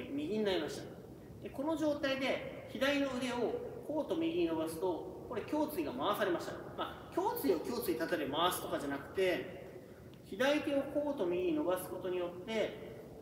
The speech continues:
股関節と胸椎が回されます。まあ、別に、ま、そうですね。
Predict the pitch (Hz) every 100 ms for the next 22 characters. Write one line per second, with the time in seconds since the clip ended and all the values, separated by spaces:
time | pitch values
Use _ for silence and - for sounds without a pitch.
0 | - 196 277 311 302 - - - 165 -
1 | 220 220 - 147 131 - 190 202 190 165
2 | 143 - - - - - - - 269 320
3 | 220 160 170 214 - - -